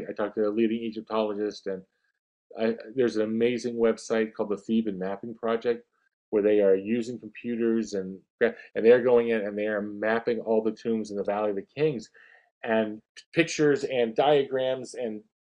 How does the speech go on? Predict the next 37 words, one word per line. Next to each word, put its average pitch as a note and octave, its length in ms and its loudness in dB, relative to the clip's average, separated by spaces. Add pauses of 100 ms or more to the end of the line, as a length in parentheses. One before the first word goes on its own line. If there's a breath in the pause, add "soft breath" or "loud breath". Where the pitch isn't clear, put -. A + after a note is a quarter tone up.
really C#3 500 0 (120)
detailed D#3+ 440 0
information. B2+ 720 -6 (760)
And B2 160 2
I, A#2+ 280 2 (260)
I, B2 40 -2
it C3 240 4
was, A#2+ 400 4
I, B2 60 2
it C3 220 0
wasn't D3+ 220 6
the D#3 60 -4
same E3 200 0
as C3 100 -4
being F3+ 280 2
there, F#2 340 -4 (240)
but G#2+ 140 4
boy, C3+ 240 8
did B2 140 0
I, B2 320 4
was A#2 160 0
I A2+ 80 8
able A#2+ 360 4
to A2+ 160 -12
recreate A2+ 420 2
a G2+ 40 2
lot A#2 300 4
of A2 100 4
it G#2 220 -2 (760)
here B2 380 0
from A2 160 -6
the, G#2 140 -6 (280)
from A2+ 180 -2
my G#2+ 200 -2
office A2 600 0
during A2+ 380 0
covid. A2 400 2